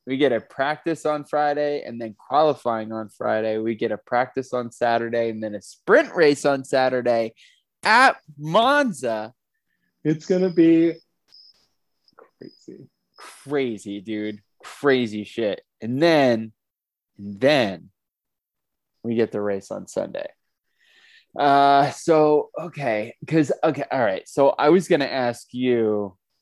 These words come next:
Speaker 1: um, who qualifies and then who wins.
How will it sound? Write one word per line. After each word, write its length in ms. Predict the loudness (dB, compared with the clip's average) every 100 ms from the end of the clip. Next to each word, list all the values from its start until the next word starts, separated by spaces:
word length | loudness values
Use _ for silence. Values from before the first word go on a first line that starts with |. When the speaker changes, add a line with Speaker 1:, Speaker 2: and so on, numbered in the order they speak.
| _ _ -4
Speaker 1:
um, 540 | 0 0 0 -2 -6 -12 _ _ _ _ _ _ _ _ _ _ _ _ _ _ _ _ _ -6
who 680 | -2 0 0 0 -2 -6 -14 _ _
qualifies 1040 | 0 4 4 2 -2 -4 -4 -6 -12 -20 _ _ _ _ _ _ _ _ -14
and 140 | -8
then 160 | -6 -6
who 200 | -8 -10
wins. 720 | -8 -8 -8 -12 -20 _ -20